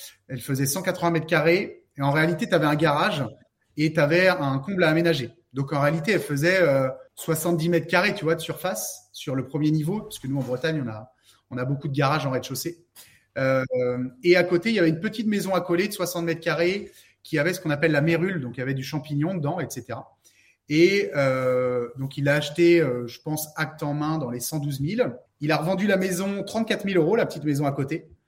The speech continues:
Parce que si tu veux, on l'avait conseillé sur le fait que ça coûtait trop cher à rénover, il fallait mieux la vendre à pas trop cher et puis, euh, bah, encaisser. Donc, il a fait une S C I, il a décalé son financement, il a reporté son financement de deux ans. Là, on a fini son projet, là, on était à monter les meubles dernièrement.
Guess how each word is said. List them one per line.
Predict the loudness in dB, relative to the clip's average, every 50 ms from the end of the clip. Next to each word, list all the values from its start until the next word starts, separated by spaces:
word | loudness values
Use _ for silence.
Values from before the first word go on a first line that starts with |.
| _ _ _ _
Parce | -14 -10
que | -8 -8
si | -6 -8
tu | -6 -4 -2
veux, | 0 2
on | 2 4
l'avait | 4 2 2 2 0
conseillé | -2 -2 -2 -2 0 0 0
sur | -2 -2 -6
le | -6 -6
fait | -4 -4 -6 -4
que | -4 -6 -6 -6 -8 -12 -20 _ _ _
ça | -14 -14
coûtait | -12 -8 -4 -4 -4
trop | -4 -2 -4 -4
cher | -2 2 2 4
à | 4 4 4
rénover, | 4 4 4 4 4 4 4 2 2 0 -4
il | -8
fallait | -6 -4 -2 0
mieux | 0 2
la | 2 0
vendre | 0 0 0 0
à | -2 -2 -2
pas | -4 -4
trop | -4 -4 -6 -6
cher | -2 0 0 0 0 0 -6 -14 _ -20 -20 -20 -18 _ -8
et | -8 -8
puis, | -8 -8 -6 -2 0 0
euh, | 0 0 -2
bah, | -4 -4 -2
encaisser. | 0 0 0 0 0 -2 -2 -2 -4 -6 -8 -10 -14 _ _ _ _ _ _ _ -8
Donc, | -6 -4 -4 -4 -2
il | 2 2
a | 2 2
fait | 2 0 0 2
une | 2 2
S | 0 -2 -2 -4
C | -2 -2
I, | -2 -2 -2 -2 -4 -6 -6 -8 -4
il | 0 0
a | 2
décalé | 2 2 2 2 2 2 2 2
son | 0 0 -4 -6
financement, | -4 -2 -2 -2 -2 -2 -2 -2
il | 0 0
a | -2
reporté | -2 -4 -6 -6 -6 -8
son | -8 -8 -8
financement | -6 -4 -4 -4 -4 -2 0 0 0
de | 0 -2 -2
deux | 0 0 0 2 2
ans. | 0 -2 -4 -10 -16 _ _ _ _ _ _ _ _ _ _ -6
Là, | -2 0 2 2
on | 4 2
a | 2 0
fini | -2 -2 -2 -2 -2
son | 0 -2 -4 -4
projet, | -2 -2 0 0 2 2 2
là, | 2 0 0
on | -2
était | -4 -4 -4 -4
à | -4 -4 -4 -4
monter | -6 -6 -6 -6 -4
les | -4 -2
meubles | -2 -2 -2 -2
dernièrement. | -4 -4 -4 -4 -4 -4 -4 -4 -4 -6 -12